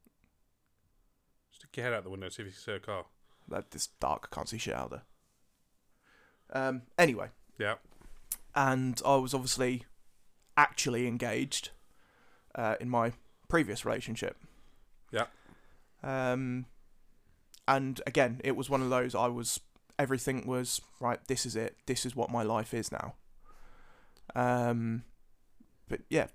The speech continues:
Speaker 2: shit happens and
Speaker 1: Yeah, but
Speaker 2: things
Speaker 1: that's not the
Speaker 2: change.
Speaker 1: que-,
Speaker 2: It's
Speaker 1: that's,
Speaker 2: not
Speaker 1: this isn't the question.
Speaker 2: No, I've,
Speaker 1: You've
Speaker 2: I've
Speaker 1: gone on a tangent.
Speaker 2: I still very much believe in marriage.
Speaker 1: Okay, there we go.
Speaker 2: Um, and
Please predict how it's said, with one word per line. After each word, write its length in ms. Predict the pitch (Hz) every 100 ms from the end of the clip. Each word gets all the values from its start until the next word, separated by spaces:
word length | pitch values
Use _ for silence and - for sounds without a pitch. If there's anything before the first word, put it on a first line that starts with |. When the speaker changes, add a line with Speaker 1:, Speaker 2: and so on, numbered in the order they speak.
| -
Speaker 2:
shit 220 | - 156
happens 520 | - 127 131 131 131
and 280 | 131 123 120 127 - - - _ - - - - - -
Speaker 1:
Yeah, 100 | 147
but 140 | 139
Speaker 2:
things 60 | 156
Speaker 1:
that's 20 |
not 80 | 170
the 60 | 156
Speaker 2:
change. 20 |
Speaker 1:
que-, 60 | 180
Speaker 2:
It's 220 | 180 -
Speaker 1:
that's, 220 | - 208
Speaker 2:
not 40 | 247
Speaker 1:
this 160 | 233
isn't 200 | 226 220 202
the 60 |
question. 560 | - 208 202 - 120 101 - - 240
Speaker 2:
No, 160 | 165 -
I've, 200 | 226 185
Speaker 1:
You've 240 | - 226
Speaker 2:
I've 120 | 262
Speaker 1:
gone 100 | 220
on 100 | 202
a 40 | 180
tangent. 560 | - 196 180 131 110 101
Speaker 2:
I 180 | 202 233
still 420 | - - 202 185
very 300 | 156 165 156
much 540 | 147 - - - - - - - - - - 147
believe 360 | 151 135 131
in 80 | 117
marriage. 480 | 113 85 - - - - -
Speaker 1:
Okay, 180 | 90 85
there 120 | 110
we 60 | 101
go. 180 | 95 82 - - - - -
Speaker 2:
Um, 720 | 123 120 123 120 117 113 117 - _ - - -
and 440 | 127 123 120 120